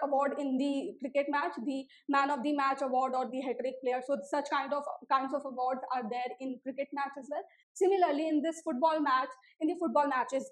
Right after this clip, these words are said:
in generally, you have Golden Boot Award, Golden Ball Award, and, uh, Golden Glove Award, et cetera, et cetera. So Golden Boot is given to top scorer.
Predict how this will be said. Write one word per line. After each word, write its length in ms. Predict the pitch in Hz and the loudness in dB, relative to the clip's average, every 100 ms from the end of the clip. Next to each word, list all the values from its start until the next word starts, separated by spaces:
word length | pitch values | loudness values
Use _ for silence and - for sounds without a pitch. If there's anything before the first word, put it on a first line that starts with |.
| - | 4
in 160 | 339 233 | 4 6
generally, 340 | 277 262 247 | 4 2 0
you 200 | 262 269 285 | -2 0 0
have 200 | 269 214 | 0 2
Golden 360 | 285 277 285 269 | 2 4 4 0
Boot 180 | 277 294 | -4 -2
Award, 300 | 262 247 254 - _ _ | 0 0 0 -4 _ _
Golden 460 | 247 302 277 311 254 | 2 4 6 4 4
Ball 260 | 240 269 285 | 4 4 4
Award, 380 | 269 262 269 - - _ - | 4 2 2 -2 -12 _ 0
and, 240 | 277 269 | 0 4
uh, 200 | 269 240 233 240 220 247 254 | 4 2 0 -4 -8 -8 2
Golden 440 | 302 302 311 294 | 4 4 2 2
Glove 240 | 214 294 285 | 4 4 4
Award, 380 | 262 262 262 262 | 4 4 2 0
et 140 | 269 214 | -2 -2
cetera, 180 | 247 - _ | -6 -6 _
et 140 | - 294 | -6 -2
cetera. 300 | 254 - 262 | -4 -4 -4
So 100 | 277 | 0
Golden 400 | 240 311 330 277 | 2 6 6 6
Boot 180 | 302 285 | 4 0
is 100 | 302 | 0
given 280 | 220 277 269 | 0 -2 -2
to 100 | 349 349 | 0 2
top 140 | 269 | 2
scorer. 380 | - - 240 170 | 0 -4 -4 -6